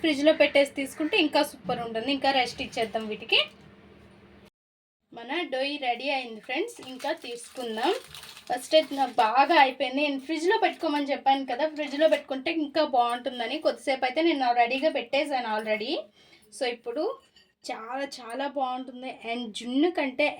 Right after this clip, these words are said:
ఎక్సలెంట్గా ఉంటుంది ఇది. ఒక్కసారి అయితే ట్రై చేయండి, చాలా చాలా బాగుంటుంది and చాలా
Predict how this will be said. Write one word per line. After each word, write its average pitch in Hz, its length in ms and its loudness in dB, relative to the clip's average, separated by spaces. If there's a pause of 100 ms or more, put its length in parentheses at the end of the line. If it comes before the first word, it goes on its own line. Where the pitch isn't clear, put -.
ఎక్సలెంట్గా 285 1040 -8 (100)
ఉంటుంది 240 400 -12
ఇది. 240 100 -6 (100)
ఒక్కసారి 262 640 -6
అయితే 285 240 0
ట్రై 240 180 -2 (120)
చేయండి, 262 260 -4 (100)
చాలా 226 460 -4
చాలా 269 320 0
బాగుంటుంది 233 680 -4 (600)
and 262 120 -2 (100)
చాలా 226 300 0